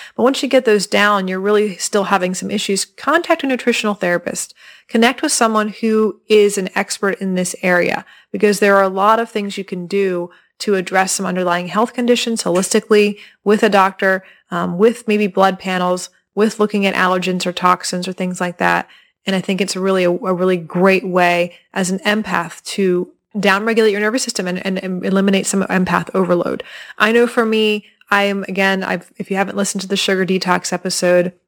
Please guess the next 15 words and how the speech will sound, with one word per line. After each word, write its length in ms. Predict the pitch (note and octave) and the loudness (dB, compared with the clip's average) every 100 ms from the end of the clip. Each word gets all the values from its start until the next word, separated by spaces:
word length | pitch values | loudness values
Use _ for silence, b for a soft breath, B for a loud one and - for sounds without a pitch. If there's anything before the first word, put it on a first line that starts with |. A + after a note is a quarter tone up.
| _ | _
I 180 | - G3 | -4 -2
am 380 | G#3 G3+ G3 G3 - | 0 2 2 0 -2
a 140 | F3+ | -2
recovering 480 | F3+ - F#3 F#3 F#3 | -2 0 0 2 0
sugar 320 | - G#3 G3+ | 0 2 2
addict, 420 | F#3+ F#3 F#3+ F#3 - | 2 2 0 -6 -8
and 160 | F#3+ | -4
sugar 460 | F#3 A3 G3+ A3+ A#3 | -2 -2 0 2 2
and 220 | A3 G3+ | -2 -4
cigarettes 600 | - G3 F#3+ F#3 - - | -4 -4 -2 -2 -4 -6
were 160 | F#3+ F#3+ | -2 0
my 160 | F#3+ | -2
toxins. 800 | F#3 F3+ F3+ - - F3 E3 - B B B B - | -2 0 -2 -2 -6 -6 -8 -12 B B B B -6
And 240 | G3+ F#3+ | -4 0
those 480 | G3+ G#3 A3+ B3 | 2 6 6 4